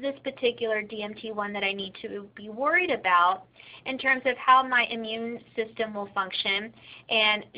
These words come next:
should I expect an increased frequency or severity of infections? So of course,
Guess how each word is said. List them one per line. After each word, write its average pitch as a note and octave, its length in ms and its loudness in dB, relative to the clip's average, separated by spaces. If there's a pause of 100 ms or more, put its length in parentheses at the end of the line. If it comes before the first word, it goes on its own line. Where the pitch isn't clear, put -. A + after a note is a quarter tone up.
(140)
should A3 140 0
I G3+ 260 4
expect G#3 800 -2
an G#3+ 100 -4
increased G#3 540 -6
frequency G#3+ 720 -6
or G3+ 180 0 (120)
severity F#3+ 560 -4 (100)
of F#3+ 80 -6
infections? - 800 -4 (680)
So C#4+ 140 6
of C#4 160 2
course, A#3+ 420 8